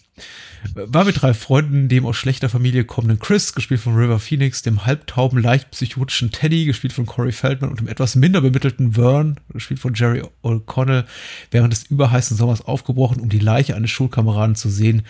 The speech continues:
die laut Angaben von einem Halbstarken im Hinterland nahe einer Eisenbahnstrecke liegt. Doch auch Chris, großer Bruder und seine Freunde sind hinter der Leiche her, und so wird die Reise zu einem letzten Ausflug in die Kindheit,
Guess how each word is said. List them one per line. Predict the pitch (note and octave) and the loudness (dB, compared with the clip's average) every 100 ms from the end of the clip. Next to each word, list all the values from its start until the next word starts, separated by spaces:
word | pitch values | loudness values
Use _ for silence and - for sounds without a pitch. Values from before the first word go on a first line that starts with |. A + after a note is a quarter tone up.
| - - | -10 -8
die | A#2 | 0
laut | A#2 A2 | 0 0
Angaben | A#2+ B2+ B2 A#2+ | 0 2 4 2
von | A2 | 0
einem | - A2 | -6 -4
Halbstarken | G2+ G#2+ - - G#2+ | -4 -4 -4 -4 0
im | G#2+ | 2
Hinterland | A#2 B2 A#2 A#2 - - - - - | 2 2 2 0 -4 -18 -20 -20 -4
nahe | G2+ G#2+ | 0 0
einer | A2+ G#2+ G#2+ | 0 -2 -2
Eisenbahnstrecke | G#2+ A#2+ G#2+ G2 - F#2 - | 0 2 2 0 -4 -6 -4
liegt. | F#2+ G#2 - | -2 -2 -2
Doch | G#2+ | -6
auch | - G2+ | -6 -8
Chris, | - - F3+ - - - | -8 -2 -2 -2 -8 -8
großer | A#2+ A2+ A2+ | -6 -2 -2
Bruder | G#2 C3 F3 D3 | 0 0 2 2
und | B2 | 0
seine | A#2+ A#2 | 0 -2
Freunde | - B2 C3 | -2 0 2
sind | B2+ A#2 | 2 0
hinter | A#2+ A#2+ | 0 0
der | G#2+ | 0
Leiche | G#2+ D3 C#3+ | 0 0 0
her, | A#2+ C3 C3 | 0 2 0
und | A#2+ | -2
so | G#2+ E3 | 0 2
wird | D3 B2+ | 2 0
die | |
Reise | G#2+ A2+ C3+ C3+ | 0 2 2 0
zu | - | -4
einem | G#2 | -4
letzten | A2 G#2+ - | -2 -4 -6
Ausflug | G2+ B2 C3+ - G#2+ | -4 -4 -4 -6 -8
in | A2 | -6
die | A2+ | -4
Kindheit, | - D#3+ C#3 C3 | -2 0 0 0